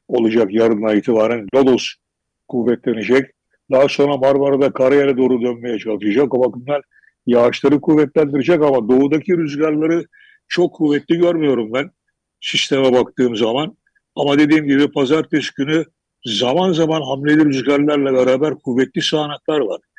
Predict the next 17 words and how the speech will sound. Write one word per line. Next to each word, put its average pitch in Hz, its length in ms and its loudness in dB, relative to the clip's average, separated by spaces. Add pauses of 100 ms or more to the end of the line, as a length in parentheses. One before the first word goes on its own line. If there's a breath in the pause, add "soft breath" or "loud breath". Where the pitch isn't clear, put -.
(340 loud breath)
Yani 127 320 0
deprem 139 420 2
bölgesinde 131 640 0
pazartesi 131 580 -2
günü 135 280 2 (640 loud breath)
Diyarbakır 143 680 4
ve 143 240 2 (160)
Şanlıurfa 139 840 0
hariç 139 240 2 (400)
hemen 156 220 -4
hemen 139 320 -6
diğer 139 300 0
bütün 196 220 -2
illerimizde, 123 640 0
deprem 135 340 -2
alan 123 240 -4
illerimizde 107 680 0